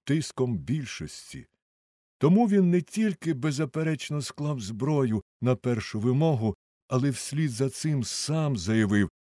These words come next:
про своє бажання, здається, цілком щиро, перейти на наш бік.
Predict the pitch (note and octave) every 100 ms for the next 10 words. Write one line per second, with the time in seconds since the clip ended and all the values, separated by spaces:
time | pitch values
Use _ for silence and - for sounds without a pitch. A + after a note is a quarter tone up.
0 | _ C#3+ C3 - A#2 A#2+ A2 G2 G2 A2+
1 | F#3 D3+ G#2 F2 D2+ G#2 G#2+ F#2+ G2 E2
2 | - F2+ - F2+ E2+ - - G3 F3 F#2
3 | - _ _ _ - F#3 F3 - - D#3+
4 | C#3 C3 A#2 G#2 - B1+ - C2+ - -